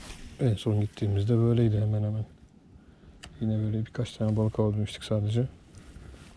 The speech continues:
Onlar da yine çoğu su üstüyle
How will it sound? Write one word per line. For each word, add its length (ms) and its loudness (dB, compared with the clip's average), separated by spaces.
Onlar 400 4
da 200 2
yine 180 2
çoğu 340 2
su 240 2
üstüyle 420 0